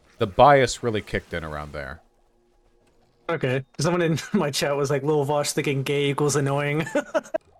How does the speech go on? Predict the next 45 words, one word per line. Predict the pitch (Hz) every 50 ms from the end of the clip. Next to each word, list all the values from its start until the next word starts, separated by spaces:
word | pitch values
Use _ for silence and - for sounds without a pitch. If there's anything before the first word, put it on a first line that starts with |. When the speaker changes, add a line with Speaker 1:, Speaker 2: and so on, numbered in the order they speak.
| - -
Speaker 1:
Yeah, | 196 208 165 135 123
well, | 147 147 156 143 135
I | 139
mean, | 147 143 139
of | 151 226 220 -
course, | 143 135 123 - - -
I | 131 135
ended | 135 135 127 117
up | 113 -
being | - 113 101 98
right | 87 85 95 101 95 90
about | 85 85 80 76 - -
that, | 78 73 73 71 -
but | - 98 -
for | - 110
much | 107 113 - -
more | 107 98 95
complicated | - - - 92 90 - 98 - - - - 349 330 320 -
and | -
Speaker 2:
<laughs> | - - - - - - - - 277 240 -
Speaker 1:
sociological | - - 120 113 - - 117 107 98 98 98 95 92 - - 101 87 80
reasons | 82 85 82 78 85 78 73 -
than | - 87
I, | 80 78 78 78 - -
than | 98 90
I | 87 87
initially | 87 87 85 87 - - - 80 78 73
thought. | - - 80 71 71 71 -
I, | 101 110 113
I | - 98 110 113 113 113
legitimately | 110 107 107 101 87 98 110 101 95 104 95 87 95 90
thought | - - 92 85 82
it | 80
was | 82 82 -
just | - - - -
like | 82 78 - -
a, | 78 76 73 - _ _ _ _ _ _ _ _ _ _ _ _ -
you | 113 110
know, | 98 87 85 85
just | 98 113 - -
like | 101 98 98
a | 95 92 82 73 _
fu-, | - - - 113 101 104
this | 117 113 110 101 -
stupid, | - - - - 117 110 - 104 98 90 82